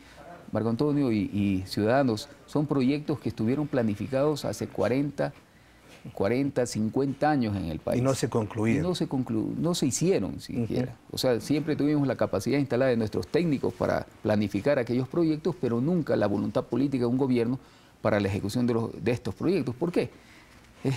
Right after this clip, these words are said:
Speaker 1: había una razón política de trasfondo. Pues estos proyectos están allá en las montañas. Son obras que no se ven, no es el parque, no es, no es el adoquinado. Son obras que no se ven, pero sí que la ciudadanía siente y evitan pérdidas y, y pérdidas humanas.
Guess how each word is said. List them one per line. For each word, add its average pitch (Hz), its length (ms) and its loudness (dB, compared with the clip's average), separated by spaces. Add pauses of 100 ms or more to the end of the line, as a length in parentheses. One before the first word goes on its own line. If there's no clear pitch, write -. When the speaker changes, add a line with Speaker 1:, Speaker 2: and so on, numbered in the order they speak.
(260)
Speaker 1:
había 117 260 2
una 131 140 4
razón 123 400 2
política 113 580 0
de 95 60 0
trasfondo. - 460 -6 (440)
Pues 127 120 0
estos 131 160 -2
proyectos 123 400 0
están 117 280 2
allá 120 180 4
en 113 80 0
las 104 120 -2
montañas. 104 560 -2 (360)
Son 143 220 -2
obras 147 220 0
que 110 100 -4
no 117 100 0
se 127 140 -2
ven, 143 180 2
no 113 80 2
es 113 60 0
el 107 80 -2
parque, - 340 -2
no 110 140 -2
es, 117 140 -2 (340)
no 113 80 0
es 117 60 2
el 113 80 2
adoquinado. 107 560 0 (240)
Son 131 220 -2
obras 143 180 0
que 131 100 -6
no 131 120 0
se 135 100 -4
ven, 139 160 0
pero 110 240 -2
sí - 240 -2 (140)
que 101 60 0
la 101 100 2
ciudadanía 95 480 -2
siente 151 340 -2
y 131 140 2
evitan 113 340 -2
pérdidas 156 520 -2 (420)
y, 95 280 0
y 98 100 0
pérdidas 104 440 -2
humanas. 143 320 -2